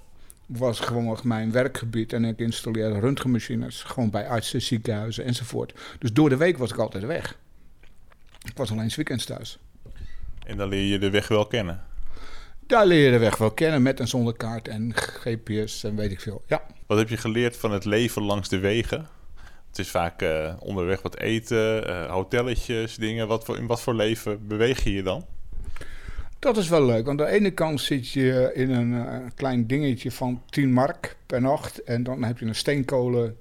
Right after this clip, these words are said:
Speaker 1: eh, eh, verwarmingje, zo'n dingetje, of op olie.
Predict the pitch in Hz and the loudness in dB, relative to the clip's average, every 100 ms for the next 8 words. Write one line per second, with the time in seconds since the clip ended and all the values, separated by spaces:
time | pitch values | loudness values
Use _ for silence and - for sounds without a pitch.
0 | - - - - - 123 117 131 139 - | -18 -20 -20 -20 -8 -4 -4 -4 -10 -10
1 | 113 110 - - 101 131 170 170 139 156 | -10 -10 -10 -6 2 4 4 2 2 -2
2 | 165 - - - - 131 143 151 135 143 | -2 -10 -20 -14 -4 -2 0 -2 -2 -4
3 | 104 113 - 147 156 170 | -4 -4 2 2 2 -2